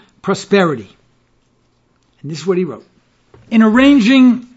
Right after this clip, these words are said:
the evidence of our grand national duty, it becomes us to remember that God is the one great witness of earth.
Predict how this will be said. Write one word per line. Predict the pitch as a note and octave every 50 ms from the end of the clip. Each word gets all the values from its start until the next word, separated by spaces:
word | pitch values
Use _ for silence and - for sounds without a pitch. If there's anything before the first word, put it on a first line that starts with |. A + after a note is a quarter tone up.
| _ _ _ _ -
the | F#3 F#3+ A3 G#3+ -
evidence | - B3 B3 C#4 C4 B3+ B3 B3 - - - - - - _ _ _ _ _ _ _ _ -
of | F#3+ F#3
our | G3+ G3
grand | D3+ F3+ G3 A#3 B3 B3 B3+ A#3+ A3+ A3
national | A#3 A#3 A#3 F#3 - - G3 G#3+ G3
duty, | E3 C#3 F#3 A3 G#3 F3 D3 A#2+ - - _ _ _ - _ _ _ _ _ _ _ _ _ _ _ _ _ _ _ _ -
it | B3 G3+ -
becomes | - A#3+ - - - - C#4+ E4+ E4 G3 A#2+ D#3
us | A#2+ - - - - - - _ _ _ _ _ _ _ _ _ _ _ _ -
to | - - A3+
remember | A3 B3 A#3+ A3+ A3+ B3+ C4+ B3+ A3 D3 B2+ - - _ _ _ _ _ _ _ _ _ _ _ _ -
that | G#3 A3 G3+ - -
God | - A#3 B3 B3+ C4 C4+ C4+ C#4 C#4 A#3+
is | - G#3 A3 F3+ -
the | - G#3
one | G3+ G3 F#3+ A3+ B3+ C#4 D4 D4 A#3+
great | F3+ A3 A#3 B3 B3 B3 -
witness | - G#3+ A3+ B3+ C4 G3+ B3+ A#3 - -
of | A3+ F#3+ F3
earth. | G3+ F#3+ F3 C#3 - - _ _ _